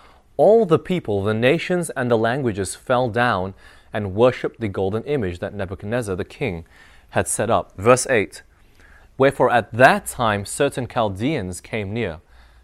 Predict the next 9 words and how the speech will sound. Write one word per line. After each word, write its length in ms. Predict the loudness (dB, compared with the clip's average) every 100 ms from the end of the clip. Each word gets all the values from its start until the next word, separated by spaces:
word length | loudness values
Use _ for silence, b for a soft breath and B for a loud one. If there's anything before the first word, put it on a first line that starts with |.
| b -10
and 120 | -10
accused 640 | -8 -4 -2 -2 -6 -12 -20 -20 -20 _ -20 -14
the 80 | -12
Jews." 480 | -8 -8 -8 -14 -20 -20 -20 -20 -20 -20 -20 -20 -20 -20 -20 -20 -20 -20 -20 -20 -20 -20 _ _ -20 -20 -20 -20 -4
They 120 | -2
accused 400 | 0 0 0 0
who? 180 | -8 -10 -14 -20 -20 _ -20 -20 -20 -16 -10
The 80 |
Jews. 420 | -6 -6 -6 -10